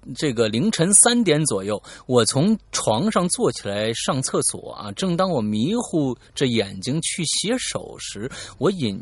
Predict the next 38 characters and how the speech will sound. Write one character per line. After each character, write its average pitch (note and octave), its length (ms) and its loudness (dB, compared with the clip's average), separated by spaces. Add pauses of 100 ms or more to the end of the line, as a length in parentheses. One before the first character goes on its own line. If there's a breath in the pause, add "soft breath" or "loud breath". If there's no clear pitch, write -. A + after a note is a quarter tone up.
(160)
约 E3 260 -2
地 C3+ 140 -6
看 A2 280 -4
到 G2 140 -6
镜 G2+ 300 -4
子 F#2+ 120 -8
后 F#2+ 300 -8
边 F#2 340 -10
有 F2+ 280 -12
一 F#2+ 140 -16
张 F#2+ 280 -10
脸， F2+ 220 -12 (260 loud breath)
正 B2 240 2
死 - 460 2
死 - 240 -2
地 G3 140 -12 (120)
盯 G#3+ 280 4
着 - 140 0 (120)
镜 F#3 320 2
子 A#2 120 -2
的 G2 160 -4
反 G2 320 -2 (160)
射 F#3+ 380 0 (180)
看 G#3+ 400 2
着 - 140 -8
我， A#1 260 -12 (300 loud breath)
而 G#3 200 4
我 F3+ 260 4
也 B2+ 180 0
看 G3+ 420 0
着 A#2+ 140 -2
镜 F3 320 0
子 B2+ 100 -2
的 A2 120 0
反 F2 360 -6
射 D3+ 200 -2
看 C3 260 -2
着 F#2+ 140 -6